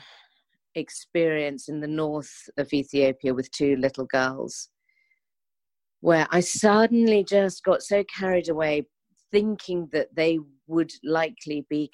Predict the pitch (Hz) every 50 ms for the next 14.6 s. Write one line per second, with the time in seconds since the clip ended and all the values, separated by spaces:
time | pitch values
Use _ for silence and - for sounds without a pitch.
0 | - - 139 139 - - - - - - - - _ _ _ _ _ _ _ _
1 | _ _ _ _ _ _ _ _ _ _ _ _ - 160 160 156 151 147 135 -
2 | - 175 165 156 147 135 147 180 185 190 196 190 - - 185 175 165 156 143 -
3 | 175 175 160 - - - 160 147 - 143 135 - - - 160 151 147 147 - -
4 | - 165 165 170 170 156 160 147 151 - - 151 147 143 139 135 135 - - -
5 | 139 139 135 - _ - 165 156 151 151 - 135 143 147 143 143 147 147 147 143
6 | 147 _ - - - _ _ - - 135 - - 139 135 - - - 135 127 131
7 | 143 160 _ _ _ _ _ - - - - - - _ - - 170 180 185 185
8 | - - 226 214 185 208 208 196 180 - 190 190 175 - 190 214 214 208 196 -
9 | 190 190 180 180 180 160 156 - - - 165 - - - - - 185 185 175 175
10 | - 160 151 151 147 139 - 143 - 226 254 262 254 240 - 240 240 240 233 233
11 | 226 220 - - 151 147 143 131 - - 147 147 139 - 147 143 143 139 - _
12 | _ _ _ _ _ - - 180 165 160 151 - - 208 208 - - - 220 208
13 | 208 208 208 185 - - 160 143 143 139 - - 135 147 143 143 147 160 180 202
14 | 202 202 196 196 196 - - 143 143 143 143 143